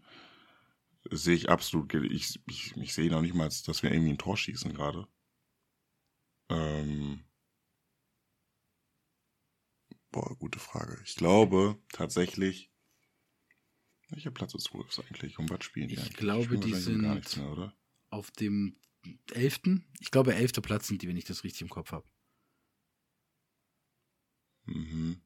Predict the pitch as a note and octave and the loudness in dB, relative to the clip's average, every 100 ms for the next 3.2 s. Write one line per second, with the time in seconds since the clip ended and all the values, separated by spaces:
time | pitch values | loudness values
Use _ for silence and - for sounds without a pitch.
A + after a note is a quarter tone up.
0 | _ E2 D#2+ D#2+ E2+ - D#2+ D#2 - D2+ | _ -6 -4 -4 -4 -8 -8 -8 -8 -8
1 | D#2 D#2 D#2 - D#2 D#2 D#2 - D#2 D2 | -8 -10 -8 -6 -6 -4 -4 -4 -4 -4
2 | C#2+ _ _ _ - - - - - - | -8 _ _ _ -10 -8 -8 -10 -16 -12
3 | - - | -12 -14